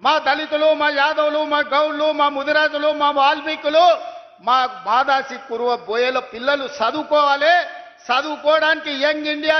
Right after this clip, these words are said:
ఇంటిగ్రేటెడ్ రెసిడెన్షియల్ స్కూల్ జగ్ప్రోలు గ్రామానికి రెండు వందల కోట్ల రూపాయలతోటి ఇరవై ఐదు ఎకరాలలో కట్టి, చెప్పులు కుట్టుడు,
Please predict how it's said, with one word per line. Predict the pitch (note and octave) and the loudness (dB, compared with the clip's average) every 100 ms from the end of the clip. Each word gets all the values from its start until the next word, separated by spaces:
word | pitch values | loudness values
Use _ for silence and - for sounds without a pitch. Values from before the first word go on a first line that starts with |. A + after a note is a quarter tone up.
| D4+ | -2
ఇంటిగ్రేటెడ్ | C#4 D#4 D#4 D#4 D#4 D#4 D4 | -6 -10 -2 0 2 0 0
రెసిడెన్షియల్ | D4 D4 D#4 D#4 D#4 D4+ D4+ | -2 0 -2 0 0 -2 -2
స్కూల్ | - F4+ E4+ - - - - C#4 | 2 2 2 -4 -14 -20 -6 -2
జగ్ప్రోలు | D4 - D4+ D#4 D4 C#4 | -2 -2 0 2 0 0
గ్రామానికి | D4+ D#4 D#4 D4+ D4 | 0 2 0 0 -2
రెండు | B3+ E4+ D#4+ | 0 0 0
వందల | D4+ D4 D4 D4+ | 0 0 -2 0
కోట్ల | D#4 D#4+ D4+ | 0 2 0
రూపాయలతోటి | D4 D#4+ D#4 D#4 D#4 D4+ E4+ F4+ F4+ - - - D#4 | 0 0 2 2 2 4 4 4 0 0 -6 -4 0
ఇరవై | D#4 D#4+ D#4+ D#4+ | 4 4 4 2
ఐదు | D#4+ D4+ D4+ | 0 0 0
ఎకరాలలో | D4+ D#4+ E4+ E4+ E4 D#4+ - | 2 2 2 2 2 0 0
కట్టి, | D4 D#4 G4 A4 G#4 - - - - - - - - - - - _ - _ _ _ _ _ _ _ _ - | 0 0 2 4 2 0 -8 -16 -18 -20 -20 -20 -20 -20 -20 -20 _ -20 _ _ _ _ _ _ _ _ -2
చెప్పులు | D4 D#4 E4 D#4+ | -2 0 -2 -2
కుట్టుడు, | D#4 D#4 D#4+ | -4 -2 -4